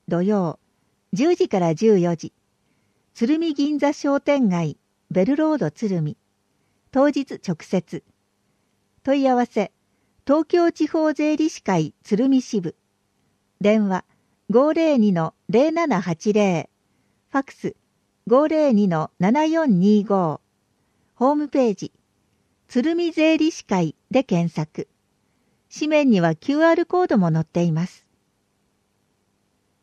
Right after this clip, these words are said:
税理士会による相続税セミナーアンド無料相談会。相続税がかかるかどうかをわかりやすく説明します。希望者には税理士の個別相談もあります。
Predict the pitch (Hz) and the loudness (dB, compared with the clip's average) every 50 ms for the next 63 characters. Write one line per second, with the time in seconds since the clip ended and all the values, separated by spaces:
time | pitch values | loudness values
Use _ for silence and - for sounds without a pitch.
0 | _ _ _ _ _ _ _ _ _ _ _ _ _ _ _ _ _ _ _ 180 | _ _ _ _ _ _ _ _ _ _ _ _ _ _ _ _ _ _ _ 2
1 | 180 240 294 339 339 359 427 - - - 254 226 208 185 175 170 165 156 160 160 | 4 4 4 4 4 2 0 -2 -2 -2 0 0 2 2 0 0 -2 -2 -2 -2
2 | 160 170 165 - - _ _ _ _ _ _ _ _ _ _ - 247 285 320 - | -4 -4 -6 -8 -10 _ _ _ _ _ _ _ _ _ _ -2 0 0 0 0
3 | 339 330 - 330 294 - 311 302 302 302 - - 320 302 302 277 220 190 175 170 | -2 -2 -2 -4 -2 0 0 0 0 0 -2 -4 -4 -2 -2 0 0 0 0 0
4 | 165 160 135 - _ - 180 190 196 202 196 190 185 185 - _ - 180 196 208 | -2 -4 -6 -8 _ -4 -2 -2 0 0 0 -2 -2 -4 -6 _ -2 0 0 2
5 | 277 302 320 330 320 - - 311 302 302 302 302 294 254 208 - - 160 160 156 | 2 0 0 0 -2 -2 0 0 2 2 2 0 0 0 -2 -2 -4 -4 -4 -4
6 | 156 - _ _ _ _ _ _ _ _ _ _ _ _ _ _ _ _ _ _ | -6 -10 _ _ _ _ _ _ _ _ _ _ _ _ _ _ _ _ _ _
7 | _ _ _ _ _ _ _ _ _ - - 254 294 311 - 359 330 - 349 277 | _ _ _ _ _ _ _ _ _ -4 -2 0 0 0 0 -2 -2 -2 -2 0
8 | 269 220 196 175 170 160 - - 190 - 269 285 285 269 - 196 175 165 190 214 | 2 2 2 2 0 -2 -4 -6 -6 -4 -2 -2 -2 -2 -2 -2 -2 0 -2 -2
9 | 220 208 - 175 160 156 151 - - _ - 170 - - 320 320 330 339 370 381 | -2 -4 -4 -4 -2 -2 -4 -6 -6 _ -6 -6 -2 -2 -2 0 0 0 -2 -4
10 | - - 262 - - 170 - - 190 185 185 185 - - 185 165 175 190 - - | -4 -6 -4 -2 -2 -4 -2 -2 -2 0 0 -2 -2 -4 -6 -6 -6 -6 -8 -10
11 | _ _ _ _ _ _ _ _ _ _ _ _ _ _ _ _ _ _ _ _ | _ _ _ _ _ _ _ _ _ _ _ _ _ _ _ _ _ _ _ _
12 | _ - 277 254 349 359 381 381 - 302 247 190 175 165 165 165 156 220 269 302 | _ -4 -2 0 2 2 2 2 2 2 2 2 2 2 0 2 2 2 2 2
13 | 320 320 - - 277 233 180 - - 202 202 285 294 - - - - 359 359 349 | 0 -2 -4 0 0 0 0 0 0 0 0 0 -2 -4 -6 -4 -2 -2 0 2
14 | 320 254 214 185 170 160 160 165 170 165 160 175 185 - - _ | 2 2 2 2 2 0 0 0 0 0 -2 -2 -4 -8 -12 _